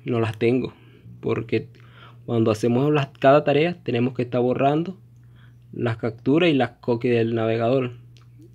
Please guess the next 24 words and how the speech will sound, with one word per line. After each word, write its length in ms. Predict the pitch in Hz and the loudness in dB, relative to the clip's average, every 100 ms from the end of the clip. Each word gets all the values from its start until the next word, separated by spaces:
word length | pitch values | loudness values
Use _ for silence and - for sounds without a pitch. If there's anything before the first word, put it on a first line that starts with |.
| - - - - | -20 -20 -20 -16
Entonces 420 | - - 123 127 | -14 -10 -6 -2
les 160 | 120 | -2
voy 140 | 120 127 | 0 -2
a 40 | |
exponer 400 | 127 - 117 120 | -2 -2 2 4
esto, 360 | 139 156 - 214 - - - - - - - - - - - - - - - - - | 2 0 -8 -12 -14 -20 -20 -20 -20 -20 -20 -20 -20 -20 -20 -20 -20 -20 -20 -20 -18
a 140 | - 117 | 0 2
ver 220 | 113 110 | 2 2
qué 100 | 117 | 0
dicen, 400 | 120 117 - - - - - | -2 -4 -12 -14 -18 -20 -6
que 100 | 127 | 0
no 160 | 117 117 | 0 0
creo 300 | 143 127 113 | 0 2 0
mucho. 340 | 117 120 - - - - - - - - - _ _ - - - - - - - - | -2 -6 -12 -14 -20 -20 -20 -20 -20 -20 -20 _ _ -20 -20 -20 -20 -20 -20 -20 -6
Este, 1160 | 120 113 - - - - - 113 113 113 117 120 - - - - - - - - | -4 -4 -8 -20 -20 -16 0 2 2 2 -2 -8 -18 -20 -20 -20 -20 -20 -20 -12
a 80 | - | -2
la 120 | 117 | 0
final 300 | 110 123 120 | 2 0 0
me 120 | 123 135 | 2 2
dijeron 480 | 131 127 123 131 - - - - - - - - | 0 0 -2 -4 -10 -20 -20 -20 -20 -20 -16 -4
que 80 | |
necesitaban 800 | 110 104 110 - 107 110 113 123 | -2 -2 -4 -8 -4 -2 0 0
las 120 | 120 | -2
capturas 580 | 117 117 - - 120 156 | -4 -10 -8 -6 -4 -4